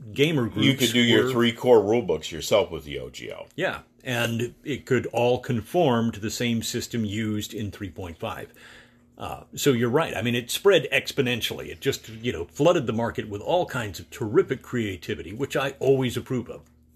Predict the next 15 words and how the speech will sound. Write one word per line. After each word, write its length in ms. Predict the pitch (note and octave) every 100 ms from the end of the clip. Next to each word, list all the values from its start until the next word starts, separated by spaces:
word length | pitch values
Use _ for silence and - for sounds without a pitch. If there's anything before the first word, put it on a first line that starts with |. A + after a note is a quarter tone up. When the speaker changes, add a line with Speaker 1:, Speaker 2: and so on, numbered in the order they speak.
| _
Speaker 1:
It's 340 | G2+ F#2+ - -
not 340 | A#2+ C#3+ -
supposed 480 | - A2 C3+ B2+ A#2
to 40 | A2
be, 380 | A#2 A2 A2+ G#2+
to 140 | -
me, 440 | G#2+ A#2+ D#2 F#2+ - - - - - -
a 60 |
lockbox 680 | G2 A#2 B2 - G#2 - -
where, 360 | - G2 F2+ D#2
you 100 | A2
know, 60 | E2+
like, 120 | D#2+ _ -
somebody 340 | A2+ G#2 F#2+
has 400 | G#2+ G2 F2+ -